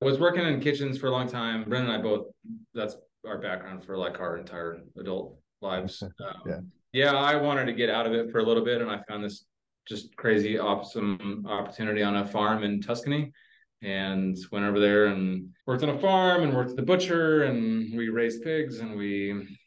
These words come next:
Speaker 1: cured all the meat, and we had a huge garden and olive trees. And I mean, it's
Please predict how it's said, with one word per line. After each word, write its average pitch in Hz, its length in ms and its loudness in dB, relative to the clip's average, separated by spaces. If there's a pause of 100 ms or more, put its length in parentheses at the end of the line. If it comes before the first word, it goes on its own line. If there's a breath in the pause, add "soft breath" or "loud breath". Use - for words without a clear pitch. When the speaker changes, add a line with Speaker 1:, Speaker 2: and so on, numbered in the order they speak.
Speaker 1:
cured 113 240 2
all 107 120 6
the 107 100 0
meat, 139 460 2
and 98 300 -6
we 95 60 -6
had 98 140 -2
a 95 120 -2
huge - 440 -8 (160)
garden 135 400 2
and 95 100 -4
olive 117 280 -4
trees. 113 360 0
And 107 100 -6
I 127 40 -4
mean, 156 140 0
it's - 240 0